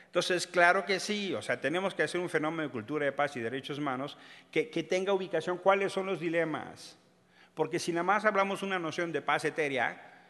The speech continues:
y no vemos los dilemas en el concreto, pues hay una disociación. Hay una disociación de esta cosa que significa negación de derechos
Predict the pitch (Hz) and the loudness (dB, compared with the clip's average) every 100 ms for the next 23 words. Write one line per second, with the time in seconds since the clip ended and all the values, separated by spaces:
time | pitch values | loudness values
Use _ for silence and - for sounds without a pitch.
0 | - - 160 277 269 208 214 170 143 135 | -14 -4 0 0 2 2 2 0 0 0
1 | 165 156 127 110 110 104 117 101 120 175 | 2 0 -2 -4 -6 -6 -4 -4 -2 -2
2 | - - - - - 165 202 214 214 202 | -4 -18 -20 -12 -2 2 4 4 2 0
3 | 180 190 190 214 180 110 - - - _ | -2 -2 -2 -4 -6 -8 -20 -20 -20 _
4 | _ _ _ _ _ _ _ - 156 202 | _ _ _ _ _ _ _ -8 -4 0
5 | 190 175 165 156 160 165 165 156 127 143 | 0 0 -2 0 0 2 2 0 -2 -2
6 | 156 165 151 147 160 143 123 131 123 139 | 0 -2 0 0 0 -2 -4 -4 -4 -2
7 | 135 120 107 104 127 127 131 127 127 151 | -2 -2 -2 -4 -4 -4 -4 -4 -6 -6
8 | 180 | -8